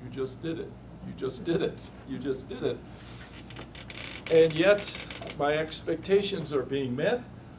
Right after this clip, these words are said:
All of you look just like you looked ten seconds ago. And I suspect that you feel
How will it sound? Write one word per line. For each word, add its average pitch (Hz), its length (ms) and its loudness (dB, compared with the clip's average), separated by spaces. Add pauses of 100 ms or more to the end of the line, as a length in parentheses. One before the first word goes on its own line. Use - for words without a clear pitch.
(640)
All 135 220 2
of 151 100 -2
you 139 140 -4
look 143 240 -2
just 131 220 -8
like 127 160 -4 (100)
you 127 120 -8
looked 117 280 -8 (1400)
ten 120 120 -6
seconds - 500 -10
ago. - 280 -8 (2250)
And 156 320 -2 (140)
I 120 140 2
suspect - 720 -4
that 123 260 -6
you 131 100 -8 (140)
feel 139 320 0